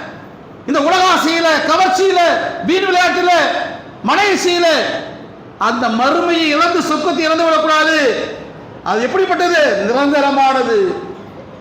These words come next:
சந்தோஷமானது, மரணமே இல்லாதது, எந்த விதமான கஷ்டங்களோ, எந்த விதமான துன்பங்களும் இல்லாத நிரந்தர சொர்க்கம். அந்த சொர்க்கத்தை இழந்துடாதீங்க சகோதர சகோதரி, கவனமாக இருங்க.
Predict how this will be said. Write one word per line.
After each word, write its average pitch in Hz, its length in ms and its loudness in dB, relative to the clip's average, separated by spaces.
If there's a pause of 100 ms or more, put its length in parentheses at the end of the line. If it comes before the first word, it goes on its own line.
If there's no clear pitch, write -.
(480)
சந்தோஷமானது, 330 880 2 (1040)
மரணமே 311 520 2
இல்லாதது, 349 520 4 (1000)
எந்த 330 400 0
விதமான 330 360 2
கஷ்டங்களோ, 349 680 2 (680)
எந்த 339 300 2
விதமான 339 380 2
துன்பங்களும் 392 600 2
இல்லாத 370 300 4 (320)
நிரந்தர 339 480 0
சொர்க்கம். 320 560 0
அந்த 262 240 0
சொர்க்கத்தை 269 540 -2
இழந்துடாதீங்க 240 460 0
சகோதர 196 400 -2
சகோதரி, 160 300 -6
கவனமாக 180 360 -4
இருங்க. 135 260 -8